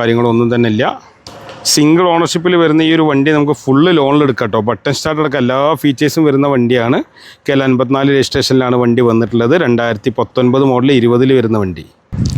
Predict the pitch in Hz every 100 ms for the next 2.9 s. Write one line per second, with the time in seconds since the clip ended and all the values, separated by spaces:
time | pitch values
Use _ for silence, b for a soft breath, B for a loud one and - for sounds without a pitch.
0 | - - 143 156 151 175 175 185 170 170
1 | 175 170 160 147 147 156 156 156 143 143
2 | 151 160 165 170 170 156 - 143 143